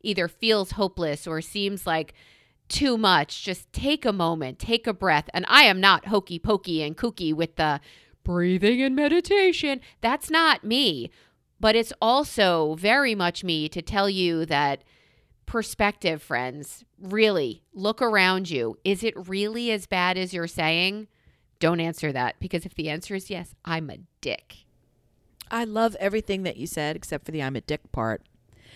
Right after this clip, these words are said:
Speaker 2: And you danced around this notion of the ten questions. Are there really ten? 'Cause you gave us three. Are there seven more? Where's this list? I
Speaker 1: I,
Speaker 2: want the list.
Speaker 1: I'll acquire the list for you.
Speaker 2: Are you inventing this?
Speaker 1: No.
Speaker 2: Or is this some part of your Say Less Juju that you've been
Speaker 1: It's part of
Speaker 2: figuring
Speaker 1: my
Speaker 2: out?
Speaker 1: Say Less Juju. But still,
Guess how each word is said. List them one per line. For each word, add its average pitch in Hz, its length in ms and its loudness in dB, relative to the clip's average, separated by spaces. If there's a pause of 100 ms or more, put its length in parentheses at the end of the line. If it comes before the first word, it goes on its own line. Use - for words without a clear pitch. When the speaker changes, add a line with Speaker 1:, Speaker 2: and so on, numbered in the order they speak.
(220)
Speaker 2:
And 208 160 0
you 208 240 4 (520)
danced 220 380 4
around 196 260 0
this 180 200 0
notion 170 360 4
of 143 200 0
the - 100 -2
ten 160 280 -2
questions. 135 680 -4
Are 175 80 0
there 180 120 2
really 175 260 2
ten? 190 300 -2
'Cause 156 160 -2
you 151 60 -8
gave 175 180 -2
us 156 100 -6
three. 175 400 0
Are 143 80 -2
there 143 80 -4
seven 165 320 -2
more? 180 340 -2 (260)
Where's 226 200 2
this 240 180 -4
list? - 460 0 (460)
I 202 80 4
Speaker 1:
I, - 20 4
Speaker 2:
want 202 220 2
the 196 80 0
list. 202 280 2
Speaker 1:
I'll 226 200 2
acquire 190 440 4
the 170 140 -2
list 156 360 -6
for 131 220 -6
you. 123 200 -4
Speaker 2:
Are 127 180 4
you 285 180 10
inventing 302 440 6
this? 381 260 6
Speaker 1:
No. 143 340 0
Speaker 2:
Or 240 140 10
is 254 100 6
this 269 160 4
some 262 220 2
part 240 240 4
of 240 100 -2
your 226 160 -2
Say 220 240 0
Less 214 220 0
Juju 214 420 -4
that 180 220 -12
you've 190 120 -8
been 180 100 -4
Speaker 1:
It's 180 100 -12
part 311 300 8
of 320 80 0
Speaker 2:
figuring 240 180 8
Speaker 1:
my - 20 -4
Speaker 2:
out? - 80 -10
Speaker 1:
Say 220 160 6
Less 202 240 2
Juju. 165 500 -4
But 240 180 2
still, 233 500 4